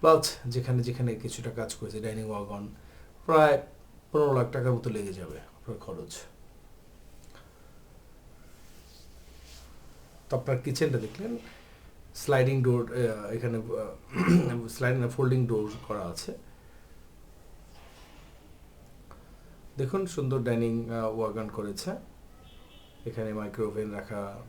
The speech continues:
প্লাস হচ্ছে, আহ, ডাইনিং ওয়াগনে সাধারণত তৈজসপত্র, জিনিসপত্র রাখে। এটা হচ্ছে সেকেন্ড মাস্টার বেডরুম। দুটো বেডরুমের সাথে ব্যালকনি আছে, দক্ষিণমুখী, ফ্লোরটা ভালো, ফ্লোরের টাইলসটা ভালো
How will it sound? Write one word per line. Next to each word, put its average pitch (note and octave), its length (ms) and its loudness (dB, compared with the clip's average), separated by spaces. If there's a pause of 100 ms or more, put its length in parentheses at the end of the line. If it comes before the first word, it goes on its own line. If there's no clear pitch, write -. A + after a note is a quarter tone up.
প্লাস G2 300 -4
হচ্ছে, F#2+ 380 -8 (680)
আহ, G2 520 -10
ডাইনিং G#2 280 -6
ওয়াগনে G2 460 -8
সাধারণত G2 680 -10 (500)
তৈজসপত্র, G#2+ 540 -8
জিনিসপত্র G2 520 -12
রাখে। F2 240 -10 (840)
এটা D3 160 0
হচ্ছে C#3 200 -2
সেকেন্ড B2 460 2
মাস্টার G#2+ 320 -6
বেডরুম। G#2 340 -4
দুটো D3 220 2
বেডরুমের B2+ 360 4
সাথে A#2+ 260 -2
ব্যালকনি G2+ 400 -6
আছে, G#2+ 220 -4
দক্ষিণমুখী, A2+ 800 -2 (360)
ফ্লোরটা F3 440 10
ভালো, F#2 360 -2 (640)
ফ্লোরের D#3+ 360 10
টাইলসটা C#3 420 8
ভালো G#2 520 -2